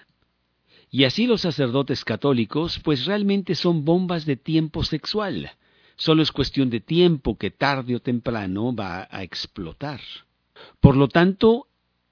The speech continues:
el mundo secular era un obstáculo para tener esta clase de vida espiritual. El tener un trabajo, tener una esposa, niños, casa, labores de la vida diaria,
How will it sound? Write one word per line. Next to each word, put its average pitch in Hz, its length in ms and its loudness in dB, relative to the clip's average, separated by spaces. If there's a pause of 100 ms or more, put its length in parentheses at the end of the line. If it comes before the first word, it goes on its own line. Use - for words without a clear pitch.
el 104 120 -4
mundo 185 320 6
secular 156 760 2 (500)
era 110 140 -4
un 123 80 2
obstáculo 131 720 0
para 104 200 -8
tener 120 340 -2
esta 127 280 -4
clase 160 420 -8
de 131 100 -2
vida 147 220 -2
espiritual. 147 880 -2 (280)
El 110 160 -8
tener 135 260 2
un 135 120 6
trabajo, 131 580 2
tener 107 200 -4
una 113 140 0
esposa, 156 640 -2
niños, 147 580 2
casa, 170 520 -2
labores 135 360 -2
de 127 100 -2
la 110 100 -4
vida 117 220 -4
diaria, 139 540 -2